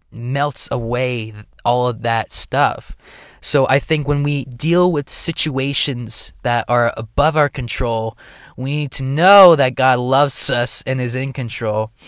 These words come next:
because then we don't have anything to worry about, you know? Um,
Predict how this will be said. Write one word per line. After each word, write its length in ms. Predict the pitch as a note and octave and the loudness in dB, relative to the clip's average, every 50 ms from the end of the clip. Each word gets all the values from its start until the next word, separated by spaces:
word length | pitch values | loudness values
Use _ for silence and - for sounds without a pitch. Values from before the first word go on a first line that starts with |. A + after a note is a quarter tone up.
| - - - - - - - - - - _ - | -16 -14 -14 -14 -16 -18 -20 -20 -20 -20 _ -18
because 680 | - A#2+ - - C3 A#2+ A#2 A2+ A2+ A2+ - - - - _ _ _ _ _ - _ _ _ _ _ _ - | -16 -14 -10 -6 -4 -4 -4 -4 -2 -4 -4 -4 -6 -10 _ _ _ _ _ -20 _ _ _ _ _ _ -6
then 240 | C3 D3 D#3+ F3 | -2 0 0 0
we 80 | E3 D#3+ | 0 0
don't 160 | D3+ D3+ D3+ | 0 -2 0
have 200 | C#3+ C#3+ C3+ B2+ | 0 0 0 0
anything 400 | C3+ C3+ C3 B2+ B2 B2 B2 A2+ | 0 -4 -4 -6 -6 -6 -8 -8
to 120 | - - A2+ | -8 -6 -4
worry 260 | A2+ A2+ A#2 A#2+ B2 | -2 0 0 0 -2
about, 380 | A#2 - G#2+ G#2+ G#2 G2 - _ _ _ _ _ _ _ _ _ _ _ _ - | -2 -4 -6 -6 -6 -10 -12 _ _ _ _ _ _ _ _ _ _ _ _ -12
you 140 | - A2 A2 | -8 -6 -4
know? 260 | A2+ A2+ A#2 A2+ A#2 - - _ _ _ _ _ _ _ _ _ _ _ _ - - - _ _ _ _ _ _ _ _ _ _ _ _ _ _ _ _ _ - _ _ _ _ _ _ _ _ _ - | -2 -2 -2 -2 -2 -6 -10 _ _ _ _ _ _ _ _ _ _ _ _ -20 -20 -20 _ _ _ _ _ _ _ _ _ _ _ _ _ _ _ _ _ -20 _ _ _ _ _ _ _ _ _ -10
Um, 500 | - A2 A2 A2 G#2+ G#2+ G#2+ G#2 G#2 G#2 | -6 -4 -2 0 0 0 -2 -4 -6 -10